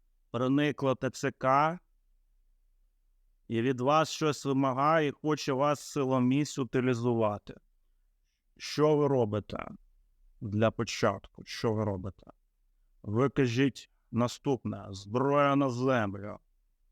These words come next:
Двісті метрів і за паркан. Швидко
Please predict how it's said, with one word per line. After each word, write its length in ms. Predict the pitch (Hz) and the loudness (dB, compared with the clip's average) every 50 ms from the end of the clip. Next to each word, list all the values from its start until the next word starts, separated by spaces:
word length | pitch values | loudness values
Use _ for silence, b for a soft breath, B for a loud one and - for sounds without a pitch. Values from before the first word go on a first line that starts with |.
| _ _ _ _ _ _ _ _ _ _ _ _ _ _ _ _ _ _ | _ _ _ _ _ _ _ _ _ _ _ _ _ _ _ _ _ _
Двісті 720 | - 104 104 113 120 143 160 165 160 - - - 151 147 | -16 -6 -4 -2 0 2 2 2 2 0 -2 0 2 4
метрів 800 | 143 143 143 143 147 151 160 165 - - 160 165 170 160 - _ - | 4 4 4 2 2 2 2 0 0 -2 -2 -2 -2 -2 -4 _ -6
і 140 | 135 131 131 | -2 -2 -2
за 200 | 117 127 143 135 | 2 2 2 2
паркан. 640 | - 151 147 143 143 _ - 147 139 120 110 101 98 | 4 4 2 2 0 _ 0 2 2 2 2 0 -2
Швидко 840 | - - - - 120 123 139 151 143 120 - - - - 110 110 - | -4 -8 -6 -4 -2 0 2 2 0 0 -2 -8 -12 -10 -8 -8 -8